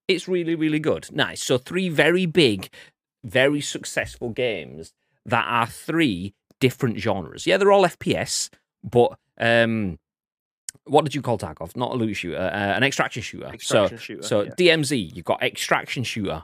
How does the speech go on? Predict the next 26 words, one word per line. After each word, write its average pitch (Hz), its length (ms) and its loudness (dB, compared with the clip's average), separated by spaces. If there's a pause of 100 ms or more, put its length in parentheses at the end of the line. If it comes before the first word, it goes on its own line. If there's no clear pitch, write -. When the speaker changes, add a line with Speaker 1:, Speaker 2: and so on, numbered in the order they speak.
Speaker 1:
which 120 260 -2
is 113 140 -2
not 135 260 2
the 135 80 -6
same 87 480 2 (380)
as 101 320 0
an 120 140 -2
F 107 180 -2
P 113 120 2
S 98 160 0
campaign, 98 680 -2 (180)
which 131 220 -2
is 101 100 -4
not 143 240 4
the 113 60 -16
Speaker 2:
Mm-hmm. 135 60 -6
Speaker 1:
same 80 500 2
as - 160 -6
a - 40 -6
battle 104 280 -2
royale. 92 520 -2 (340)
Three 143 260 2
very 131 440 4
different 135 380 -4
games. 95 680 -4 (340)
Um, 101 460 4